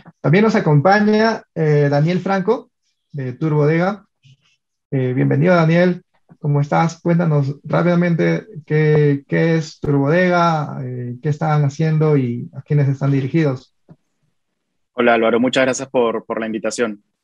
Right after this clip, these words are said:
Speaker 2: Sí, tu-, bueno, en Turbodega tenemos la misión de empoderar, eh, con tecnología y digitalización a más de seis millones de tiendas de barrio en Latinoamérica. Eh, empezamos operaciones, eh, el dos mil veinte en Perú y, bueno, actualmente ya estamos trabajando en Perú, México,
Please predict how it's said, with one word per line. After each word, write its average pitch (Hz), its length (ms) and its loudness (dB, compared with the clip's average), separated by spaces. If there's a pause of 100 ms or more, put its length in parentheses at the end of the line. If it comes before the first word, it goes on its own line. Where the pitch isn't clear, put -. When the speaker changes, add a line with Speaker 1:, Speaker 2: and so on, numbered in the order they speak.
(200)
Speaker 2:
Sí, 147 460 2
tu-, 135 80 -6
bueno, 131 220 -4
en 120 60 -10
Turbodega 131 420 -4
tenemos 135 280 -10
la 139 100 -12
misión 120 320 -8
de 131 80 -2
empoderar, 120 680 -2 (140)
eh, 107 380 -6
con 117 320 -6 (220)
tecnología 120 560 0
y 117 40 2
digitalización 110 720 -4
a 113 40 2
más 113 160 0
de 113 80 -4
seis 117 220 0
millones 113 360 0
de 104 200 2
tiendas 113 300 0
de 110 80 0
barrio 110 400 2
en 107 140 -2
Latinoamérica. 104 720 -4 (400)
Eh, 104 320 0
empezamos 113 460 -4
operaciones, 120 920 -4
eh, 104 500 -2
el 104 160 -4
dos 104 140 -8
mil 113 180 -6
veinte 117 500 -2
en 110 120 -8
Perú 113 400 0 (500)
y, 110 460 -6
bueno, 110 220 -2
actualmente 113 380 -6
ya 113 80 -4
estamos 113 260 -10
trabajando 110 520 -4
en 107 180 -4
Perú, 110 280 -2
México, 127 680 -4